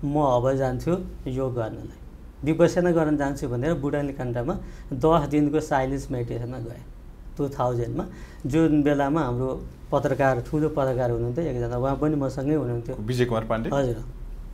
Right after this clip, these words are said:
Speaker 1: उहाँ पनि हुनुहुन्थ्यो र अर्को रामचन्द्र दास गुप्ता, अहिले अरविन्दको मेन मान्छे हुनुहुन्छ। हामी सँगै बसेर करिब,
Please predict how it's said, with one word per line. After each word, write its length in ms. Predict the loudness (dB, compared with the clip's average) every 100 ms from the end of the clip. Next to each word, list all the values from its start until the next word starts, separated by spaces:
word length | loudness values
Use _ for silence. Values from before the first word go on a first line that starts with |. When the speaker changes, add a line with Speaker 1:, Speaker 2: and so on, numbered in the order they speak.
| -12 -12 -10 -2 2
Speaker 1:
उहाँ 160 | 4 4
पनि 160 | 4
हुनुहुन्थ्यो 520 | 4 2 2 2 2
र 40 | 4
अर्को 540 | 4 2 4 2 2 -4 -4
रामचन्द्र 460 | 0 2 4 2 4
दास 240 | 2 0
गुप्ता, 380 | -4 -2 2 2
अहिले 240 | 2 0
अरविन्दको 800 | -2 0 0 0 -2 -2 -2 -4
मेन 340 | -2 -4 -2 -2
मान्छे 260 | -4 -4
हुनुहुन्छ। 320 | -6 -6 -8 -8 -10 -16 -14 -4
हामी 180 | 0 2
सँगै 340 | 4 4 4
बसेर 360 | 4 4 2 0
करिब, 400 | 0 -2 -4